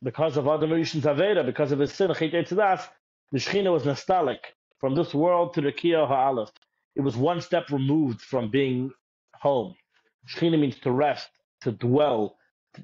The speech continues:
to be present. And Hashem was present in this world, and, uh, it obviously was not in a permanent manner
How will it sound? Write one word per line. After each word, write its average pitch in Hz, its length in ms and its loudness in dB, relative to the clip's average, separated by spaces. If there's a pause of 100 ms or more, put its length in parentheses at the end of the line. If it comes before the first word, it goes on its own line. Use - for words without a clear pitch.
(140)
to 139 60 -6
be 143 140 2
present. 143 560 -2
And 104 200 -10
Hashem 139 260 -2
was 135 120 -4
present 143 380 -2
in 131 120 0
this 120 180 -6
world, 151 320 2 (420)
and, 120 360 0
uh, 110 440 0 (180)
it 127 80 -4
obviously 147 400 -2
was 127 220 0
not 147 200 0
in 139 80 -4
a 120 40 -4
permanent 143 460 -2
manner 110 280 -2